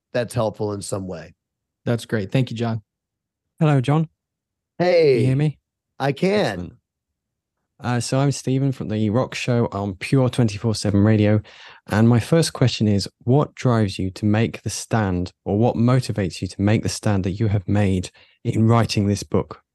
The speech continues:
Speaker 1: Well, it's good to have a, a Brit on here. <laughs> Good to hear your, your voice. Um, I would say what drives me is the fact that I honestly, uh, with all of my heart,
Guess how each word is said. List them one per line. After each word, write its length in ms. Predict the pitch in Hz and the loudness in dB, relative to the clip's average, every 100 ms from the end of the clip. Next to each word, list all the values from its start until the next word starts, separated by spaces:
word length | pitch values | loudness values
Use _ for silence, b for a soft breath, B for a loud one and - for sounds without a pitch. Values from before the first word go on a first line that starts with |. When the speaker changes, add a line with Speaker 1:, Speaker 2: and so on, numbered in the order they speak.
| _ _ _ _ _ _ _ _ _ _ - | _ _ _ _ _ _ _ _ _ _ -2
Speaker 1:
Well, 260 | 160 196 | 2 2
it's 140 | 180 - | 0 0
good 160 | 220 | -2
to 100 | 208 | 0
have 280 | 202 202 175 | 0 -2 -2
a, 380 | 185 180 175 170 | -4 -2 -2 -2
a 80 | 165 | -4
Brit 400 | 131 156 196 208 | -4 -4 -2 -4
on 220 | 147 147 143 | -6 -8 -8
here. 340 | 147 151 180 | -4 -4 -4
<laughs> 920 | 170 127 220 - - - 190 - 151 | -4 -4 -6 -4 -6 -6 -8 -6 -6
Good 180 | 131 175 | -6 -6
to 100 | 156 | -2
hear 220 | 156 160 | 0 2
your, 180 | 151 143 135 | 2 -2 -4
your 140 | 147 | -4
voice. 340 | 135 147 175 b b b - | -2 -2 -4 b b b -6
Um, 380 | 175 170 151 135 _ _ _ _ _ | -2 -2 -4 -8 _ _ _ _ _
I 140 | 190 240 | -6 -2
would 180 | 262 202 | -2 -2
say 220 | 220 208 | -2 0
what 160 | 196 | 0
drives 520 | 131 139 180 190 165 143 | -4 -6 -4 -4 -6 -4
me 380 | 147 139 139 - _ _ _ _ - | -2 -2 -4 -10 _ _ _ _ -2
is 260 | 180 170 | 0 0
the 120 | 127 156 | -2 -4
fact 340 | - 147 117 | -2 -4 -4
that 80 | 139 | -4
I 180 | 135 131 | -4 -4
honestly, 760 | - 165 190 180 - 131 104 104 - | -4 -2 -2 -4 -6 -6 -6 -10 -6
uh, 200 | 127 123 | -2 0
with 140 | 120 131 - | -2 -4 -2
all 240 | 139 175 | 0 2
of 40 | 180 | 2
my 120 | 175 | 0
heart, 340 | 127 127 120 | 0 -2 -2